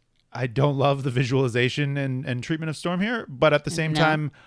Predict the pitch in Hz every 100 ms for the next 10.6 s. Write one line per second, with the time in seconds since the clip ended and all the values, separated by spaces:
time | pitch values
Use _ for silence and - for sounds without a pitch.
0 | _ - 139 135 139 127 131 113 - -
1 | 127 131 143 151 139 123 117 117 127 135
2 | 147 139 - 156 - - - _ 110 110
3 | 120 120 135 123 120 113 113 127 156 120
4 | 117 120 110 104 113 135 127 113 113 107
5 | 95 110 110 151 175 117 - 104 95 104
6 | - 98 98 98 113 98 113 107 107 98
7 | - 101 110 143 - - _ - 113 120
8 | 123 127 131 - 110 117 113 107 120 151
9 | - - - _ _ - 104 101 98 95
10 | 101 - 92 101 127